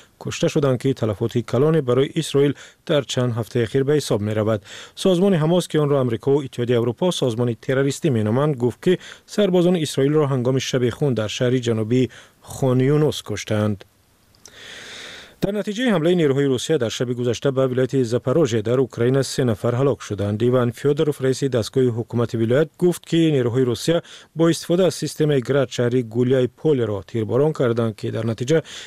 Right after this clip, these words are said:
یک خانه ویران شده و دو مرد و یک زن زیر آن جان دادند. یکی دیگر جراحت برداشته است. در ولایت خرکوف بنا به گزارش‌ها نیروهای روسیه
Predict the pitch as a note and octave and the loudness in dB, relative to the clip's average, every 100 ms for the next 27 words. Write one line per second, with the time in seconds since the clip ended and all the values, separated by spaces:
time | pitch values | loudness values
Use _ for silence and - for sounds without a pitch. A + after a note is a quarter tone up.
0 | - D3 C#3+ - B2+ A#2+ G#2+ A#2+ E3 - | -6 -2 -2 -2 0 0 0 0 0 0
1 | D3 B2+ B2+ A2 C3 D3+ C#3+ C3 B2 - | 0 0 -2 0 0 2 0 2 0 -2
2 | - C#3 C#3+ C#3+ A#2 A2 C3+ A#2 B2+ B2 | -12 -2 2 2 0 -2 0 2 2 2
3 | B2 - C#3 C#3+ A2+ G#2 G#2+ A2 G2+ - | 0 -4 -2 -2 -2 -6 -2 -4 -4 -12
4 | - - - G3+ G3+ D#3+ B2 C#3+ C#3 F3+ | -16 -12 -2 0 0 -2 0 0 2 0
5 | C#3 C#3 G#2 G2+ A2 G#2 - G#2 G#2 - | 2 -2 -2 -6 -6 -8 -6 -6 -8 -6
6 | A#2 A2+ A2 A2 B2 - D#3 E3 F#3 E3+ | -2 0 0 -2 -4 -2 -2 -2 -4 -2
7 | F#3 E3+ D#3+ D3+ D3 C3+ A#2 D3+ D#3 A#2+ | 0 2 2 0 0 0 0 0 0 2
8 | B2+ A#2+ G#2+ - D#3 | 0 0 -2 0 0